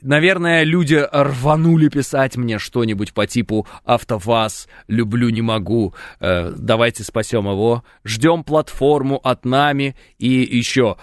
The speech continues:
«Да, действительно, девелоперы работают себе в убыток». Но я никогда не смогу прочитать этих сообщений, потому что они перестали мне поступать. Вот такие вот новости.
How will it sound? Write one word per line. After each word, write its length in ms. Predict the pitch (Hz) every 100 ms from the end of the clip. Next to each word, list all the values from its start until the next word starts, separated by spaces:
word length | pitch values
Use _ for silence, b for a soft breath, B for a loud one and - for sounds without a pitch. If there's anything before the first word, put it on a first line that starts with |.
| B
«Да, 240 | 117 139 151
действительно, 680 | 131 - 123 131 120 120
девелоперы 800 | 113 120 113 127 117 104 110 104
работают 460 | 101 98 104 101 90
себе 200 | 98 101
в 100 | 95
убыток». 420 | 90 92 - - b b -
Но 140 | 104
я 160 | 107 110
никогда 340 | 104 104 107
не 80 | 98
смогу 300 | - 98 95
прочитать 440 | 92 - 92 -
этих 140 | - -
сообщений, 680 | - - - 50 50 - _ B B B B B B B B B B
потому 320 | - - 101 101
что 200 | - 95
они 420 | 95 95 92 92
перестали 720 | - 87 - 90 82 80 82 -
мне 300 | 80 85 73
поступать. 760 | - - - - - - - - - _ _ _ _ - B B B _
Вот 220 | 120 196
такие 420 | 226 220 175 180 214
вот 400 | 202 - - -
новости. 840 | 117 120 123 120 117 - - 107